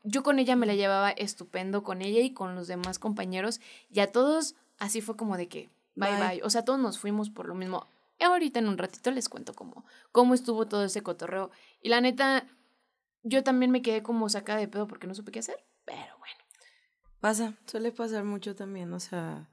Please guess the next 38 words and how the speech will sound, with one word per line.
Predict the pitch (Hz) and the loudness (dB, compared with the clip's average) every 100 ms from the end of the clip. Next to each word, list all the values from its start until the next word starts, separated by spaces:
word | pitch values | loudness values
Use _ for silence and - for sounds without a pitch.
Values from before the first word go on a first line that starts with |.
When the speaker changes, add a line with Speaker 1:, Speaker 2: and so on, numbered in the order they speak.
| _ | _
Speaker 2:
es | - 220 | -4 0
eso, | 277 277 | 2 4
el, | 226 185 180 | 4 4 2
el, | - 196 196 | 0 -2 -2
el, | 196 202 | -2 0
a | |
veces | 196 196 220 214 - - | 0 -2 -4 -6 -8 -10
el | - 196 | -6 -4
ambiente | 196 196 190 | -4 -4 -4
es | 214 | -4
tan | 214 208 | -4 -4
tóxico, | 208 - 208 220 226 | -4 -6 -4 0 2
o, | 226 214 196 185 - - - - | 6 8 8 4 -4 -18 -14 4
o | 233 233 | 6 8
tal | 233 226 | 6 8
vez | 247 | 8
no | 277 | 6
tus | 302 - | 4 4
compañeros, | 302 277 220 208 196 185 | 4 4 4 4 4 2
¿no? | 208 | 0
Porque | 226 190 | -2 -6
pasa | 196 190 196 247 | -4 -4 -2 -4
que | 233 | -2
te | 196 | -2
la | 180 | 0
llevas | 175 185 | 0 0
bombísima | 196 202 180 208 220 214 | 0 -2 0 2 2 2
Speaker 1:
Ajá. | |
Speaker 2:
con, | 208 196 160 156 - - - _ | 0 0 -2 -4 -12 -20 -20 _
con | - 196 | -2 0
ellos, | 190 208 | 2 0
como | 233 226 | 0 -2
lo | 202 | -2
que | 185 | -4
me | |
platicabas | 180 175 175 180 208 | -4 -4 -2 -2 0
hace | 202 214 | -2 2
rato, | 220 208 240 | 2 4 0